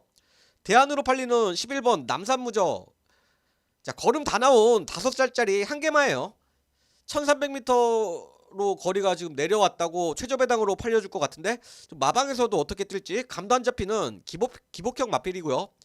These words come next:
부담 중량 자체도 뭐 당시 천삼백 미터 우승했을 당시와 비교해서 많이 올랐습니다. 자, 못 들어와도 할 말 없는 의외의 말들이 지금 과도한 인기를 모으고 있는데요. 일단 뭐 팔 번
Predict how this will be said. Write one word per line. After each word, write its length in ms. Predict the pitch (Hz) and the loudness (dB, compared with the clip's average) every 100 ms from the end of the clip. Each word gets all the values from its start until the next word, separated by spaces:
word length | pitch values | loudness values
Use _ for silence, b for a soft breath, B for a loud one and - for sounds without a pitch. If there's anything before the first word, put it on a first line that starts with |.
| B B B B B B B B B B _ | B B B B B B B B B B _
부담 240 | 170 262 285 | -2 -2 -2
중량 200 | 294 277 | -4 -2
자체도 800 | 151 - 226 202 220 131 90 58 - - - 53 - _ | -2 -4 0 2 2 0 -4 -12 -20 -20 -20 -20 -20 _
뭐 120 | 147 | -12
당시 360 | - 175 185 175 | -10 -8 -6 -6
천삼백 420 | 262 277 247 240 | -4 0 0 -2
미터 160 | 233 | 0
우승했을 480 | 156 147 196 190 185 | -2 -2 -4 -4 -6
당시와 380 | 160 143 160 165 | -8 -10 -4 -2
비교해서 400 | - 147 151 190 | -4 -4 -4 -2
많이 220 | 160 170 | -4 -2
올랐습니다. 600 | 180 190 196 160 135 113 b b b - | 2 2 -2 -4 -4 -4 b b b -14
자, 80 | 127 | -4
못 200 | 165 - | -2 -2
들어와도 440 | 262 254 247 226 | 4 6 6 2
할 120 | 233 | 2
말 140 | 240 226 | 2 0
없는 340 | 208 175 95 _ _ _ - | 0 -4 -4 _ _ _ -6
의외의 340 | 165 269 285 | -4 -2 -2
말들이 500 | 254 226 175 175 247 _ _ _ _ | -2 -2 -2 -4 -6 _ _ _ _
지금 120 | - | -20
과도한 520 | 131 160 185 160 214 - | -8 -2 2 2 0 -8
인기를 260 | 147 160 131 | -12 -8 -4
모으고 220 | 147 156 | -4 -4
있는데요. 340 | 156 143 147 - _ _ _ | -2 0 -2 -4 _ _ _
일단 640 | 220 247 247 208 127 98 _ | -16 -4 0 0 -2 -12 _
뭐 140 | 95 - | -20 -8
팔 180 | 220 | -6
번 180 | 214 190 | -6 -8